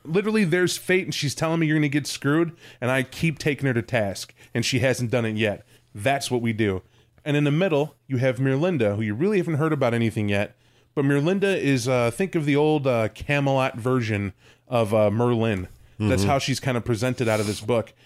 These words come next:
Speaker 1: And she's more or less the medium. She's like, "Listen, both of you, shut up. I hear you. You're great. That's awesome. But here's all the stuff we need. How about this? You're the fists of the North. You're the fists of the South. Figure it out.
Speaker 2: <laughs>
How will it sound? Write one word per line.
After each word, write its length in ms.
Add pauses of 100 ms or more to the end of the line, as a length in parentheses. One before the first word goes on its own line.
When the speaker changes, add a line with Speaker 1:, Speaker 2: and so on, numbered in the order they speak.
(200)
Speaker 1:
And 140
she's 260
more 160
or 60
less 300
the 140
medium. 520 (420)
She's 240
like, 140
"Listen, 460 (340)
both 240
of 120
you, 220 (120)
shut 360
up. 220 (840)
I 140
hear 180
you. 360
You're 140
great. 420
That's 260
awesome. 480
But 340
here's 280
all 220
the 60
stuff 300
we 100
need. 300 (280)
How 140
about 280
this? 380 (800)
You're 140
the 80
fists 300
of 40
the 60
North. 260
You're 60
the 80
fists 280
of 40
the 60
South. 360
Figure 280
it 60
out. 280
Speaker 2:
<laughs> 40